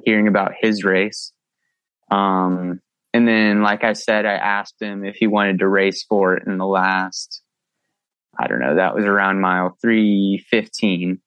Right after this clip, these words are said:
is when I asked what his plans were for the rest.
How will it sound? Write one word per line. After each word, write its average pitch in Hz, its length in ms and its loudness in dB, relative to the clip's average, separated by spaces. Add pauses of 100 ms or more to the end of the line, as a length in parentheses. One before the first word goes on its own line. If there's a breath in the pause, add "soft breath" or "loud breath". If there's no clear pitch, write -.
(400)
is 101 140 0
when 104 160 2
I 90 60 0
asked - 540 -4 (200)
what 113 260 2
his 104 140 0
plans 107 360 0
were 90 280 0
for 101 100 -2
the 92 100 0
rest. 90 560 -2